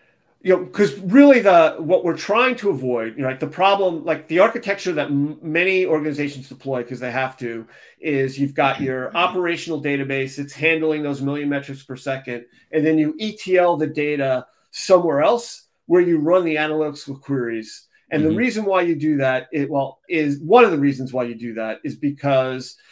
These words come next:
Speaker 1: you don't want any of those analytical queries to impact with the performance of the rocket launch, because that would be, you know, that's,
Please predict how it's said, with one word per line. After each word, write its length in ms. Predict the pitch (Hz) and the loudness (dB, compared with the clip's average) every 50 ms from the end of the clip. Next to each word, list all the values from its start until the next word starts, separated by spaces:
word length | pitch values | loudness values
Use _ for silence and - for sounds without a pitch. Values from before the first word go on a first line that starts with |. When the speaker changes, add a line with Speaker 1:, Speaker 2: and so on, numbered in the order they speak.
| - _ | -18 _
Speaker 1:
you 240 | - 156 156 135 - | -2 -2 -2 0 6
don't 340 | - 185 190 190 185 185 | 8 8 8 8 6 2
want 320 | 175 170 165 160 160 156 156 | 0 0 2 2 2 0 -2
any 160 | 151 151 151 | -2 -2 -2
of 60 | 147 | -2
those 180 | 143 143 139 135 | -2 -2 -2 -2
analytical 540 | 135 135 131 127 131 135 135 135 135 135 135 | -4 -4 -4 -4 -6 -6 -6 -6 -8 -12 -12
queries 380 | - - 123 120 117 117 - - | -8 -8 -6 -6 -6 -8 -10 -14
to 120 | - 135 - | -18 -10 -8
impact 560 | 160 151 143 139 - 127 131 131 127 - - _ _ | -6 -6 -6 -8 -6 -4 -4 -4 -6 -8 -12 _ _
with 340 | 135 139 139 127 117 - | -6 -6 -6 -6 -6 -10
the 100 | _ 123 | _ -16
performance 580 | 117 - 117 - - 135 123 117 117 113 113 - | -16 -16 -18 -12 -8 -8 -8 -8 -10 -14 -16 -16
of 100 | 120 107 | -18 -18
the 80 | 110 101 | -16 -16
rocket 340 | 90 80 76 - - _ _ - | -14 -14 -16 -16 -18 _ _ -20
launch, 280 | 101 - _ - - - | -20 -20 _ -20 -20 -20
because 240 | 139 - 127 113 | -16 -14 -14 -8
that 240 | 123 131 120 - - | -6 -6 -6 -6 -8
would 120 | 131 113 107 | -12 -14 -14
be, 360 | - 117 113 113 110 110 110 _ _ _ _ _ _ | -14 -14 -12 -12 -12 -14 -16 _ _ _ _ _ _
you 80 | 147 156 | -4 -2
know, 40 | 143 | 0
that's, 340 | 170 - - - - - | 0 -2 -2 -8 -14 -20